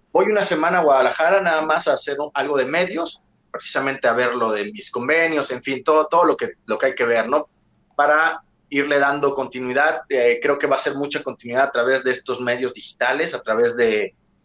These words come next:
del Zoom, a través de, de videollamadas, a través de phoners, eh, a través de ello, y, eh, ya cercano a la fecha del dieciocho de diciembre, eh, sí haremos, eh, nuevamente, si nos lo permiten,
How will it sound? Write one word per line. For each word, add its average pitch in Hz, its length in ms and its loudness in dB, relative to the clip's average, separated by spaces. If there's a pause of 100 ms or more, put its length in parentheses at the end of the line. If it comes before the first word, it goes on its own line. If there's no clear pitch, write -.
del 98 260 -8
Zoom, 160 440 0
a - 100 -4
través 117 420 -2
de, 107 520 -2 (340)
de 101 400 -4
videollamadas, 127 840 -2
a - 80 -10
través 113 320 -2
de 117 80 -4
phoners, 135 680 2
eh, 104 360 -4 (220)
a - 80 -16
través 127 280 -2
de 143 160 2
ello, 156 340 0
y, 185 340 -6 (480)
eh, 113 280 0
ya 143 180 2
cercano 151 600 0
a 123 40 0
la 117 120 0
fecha 139 480 0
del 113 160 -2
dieciocho 123 400 -4
de 135 60 0
diciembre, 135 680 -2 (360)
eh, 107 220 -2
sí 175 300 -2
haremos, 135 520 -2
eh, 104 380 -6 (360)
nuevamente, 139 520 0
si - 140 -10
nos 113 120 -6
lo 107 140 -6
permiten, 135 640 -4